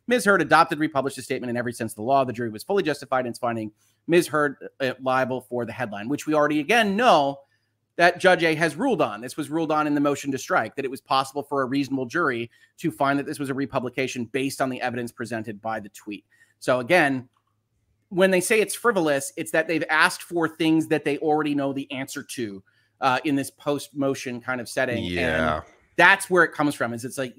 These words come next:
Speaker 1: when, when judges hate it, is, "You're wasting my time." Hit me with that
Speaker 2: Yeah. <laughs>
Speaker 1: argument.
Speaker 2: "Stop wasting my time. Stop it."
Speaker 1: Yeah. Hit me with that argument about can implication be used on public figures. That's interesting.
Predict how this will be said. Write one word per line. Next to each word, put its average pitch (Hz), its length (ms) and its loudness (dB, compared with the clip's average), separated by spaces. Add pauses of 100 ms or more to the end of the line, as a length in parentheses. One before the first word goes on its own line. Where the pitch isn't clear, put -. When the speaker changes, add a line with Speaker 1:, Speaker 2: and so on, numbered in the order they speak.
(140)
Speaker 1:
when, 156 220 0
when 165 120 2
judges 175 240 0
hate 180 180 0
it, 139 80 -2
is, 139 160 -6
"You're 139 100 -6
wasting 160 300 0
my 127 120 -2
time." 104 340 -12 (260)
Hit 175 200 8
me 233 200 8
with 202 180 10
that - 20 2
Speaker 2:
Yeah. 208 120 6
<laughs> - 20 8
Speaker 1:
argument. 180 400 2
Speaker 2:
"Stop 254 260 2
wasting 202 340 4
my 160 120 4
time. 107 340 2
Stop - 260 2
it." - 60 2
Speaker 1:
Yeah. - 80 0 (420)
Hit 285 160 2
me 330 100 2
with 320 140 2
that 262 160 6
argument 185 600 6
about 151 400 4
can 151 200 -2
implication 143 500 -4
be 131 60 -4
used 131 200 -6
on 123 100 -4
public 120 300 -6
figures. 156 260 -8
That's 208 260 0
interesting. 160 360 -6